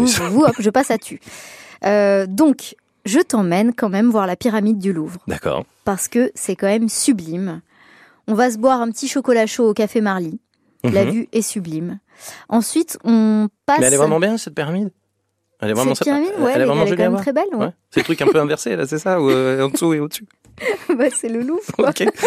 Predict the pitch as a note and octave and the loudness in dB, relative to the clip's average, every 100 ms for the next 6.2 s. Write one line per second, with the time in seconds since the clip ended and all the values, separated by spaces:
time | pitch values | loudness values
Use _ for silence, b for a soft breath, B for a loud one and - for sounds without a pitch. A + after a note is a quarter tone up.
0 | - G4 - A3+ D#3+ A#2+ G#2+ - A3+ - | 0 0 0 2 0 0 0 0 0 0
1 | - - G4 F3 C4 C#3+ B3+ C#4 E4 A3+ | 0 0 0 2 0 2 0 0 0 2
2 | A#3 A#3 - A3 G#3 G3 B3+ G#2 D#3 A3+ | 2 -2 -6 -4 -4 -2 -2 0 0 -2
3 | B B B B - A#3 A3+ A3 - C4 | B B B B -2 0 0 -2 -2 -2
4 | C4+ G4 G#4+ C#4+ A#3 A3+ B3 D4+ - C#4+ | 0 -2 0 0 0 0 0 -2 -4 -2
5 | D4 D#4 C#4+ A#3 A3 C4+ C#4+ C4 A#3 - | -2 -2 -4 -4 -4 -2 -2 -2 -4 -6
6 | F#3+ F3+ | -8 -8